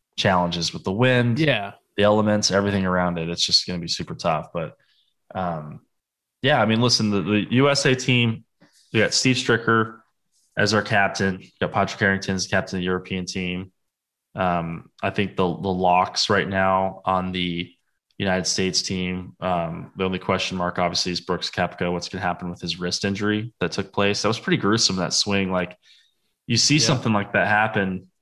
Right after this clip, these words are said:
Speaker 1: or you hear about it, and you're kinda like, "Oh, golfers, big pussies," or whatever. And you see the swing and him just, like, release the club,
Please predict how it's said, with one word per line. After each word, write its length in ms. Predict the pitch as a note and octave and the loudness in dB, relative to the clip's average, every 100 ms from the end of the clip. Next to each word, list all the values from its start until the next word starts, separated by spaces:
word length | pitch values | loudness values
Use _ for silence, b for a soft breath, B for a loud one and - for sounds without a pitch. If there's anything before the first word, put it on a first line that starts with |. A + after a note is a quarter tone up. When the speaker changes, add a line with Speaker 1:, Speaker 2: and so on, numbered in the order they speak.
| _ _ - | _ _ -4
Speaker 1:
or 60 | G2+ | -4
you 100 | F#2 | 0
hear 240 | C3+ F3 | 2 4
about 300 | G#2 F#2 F2 | 4 2 2
it, 100 | F2+ | 0
and 100 | F#2 | -2
you're 80 | G2 | -6
kinda 240 | F#2+ G2 | -4 -2
like, 220 | F#2 E2+ G#2+ | -2 -2 2
"Oh, 420 | A#2 A#2 A2+ G#2+ | 4 4 2 2
golfers, 600 | F#2 F#2+ - F#2 F#2 F#2 | 2 2 2 0 0 -4
big 220 | - F2 | -6 -8
pussies," 420 | - F2 - F2 E2+ | -4 -4 -4 -6 -4
or 60 | |
whatever. 320 | E2 E2 E2 | -4 -2 -2
And 240 | E2 F2 - b b b | -4 -4 -8 b b b
you 80 | G#2+ | 2
see 720 | - - C3+ C3 A#2 F2+ - - | 2 4 4 4 2 -2 -8 -2
the 100 | G2+ | 0
swing 800 | - A2 A2+ A#2 G2 F#2+ F#2 _ - | 2 2 2 2 0 -2 -6 _ -6
and 160 | G2+ | -4
him 200 | G#2+ G#2 | -2 0
just, 260 | G2 F2+ F#2 | 0 0 0
like, 200 | E2+ - b b b - | -4 -8 b b b -4
release 460 | F#2+ F#2+ G#2 - | 0 2 0 0
the 100 | F#2+ | -4
club, 560 | - G2+ F#2+ E2 G2+ | -2 2 4 2 -2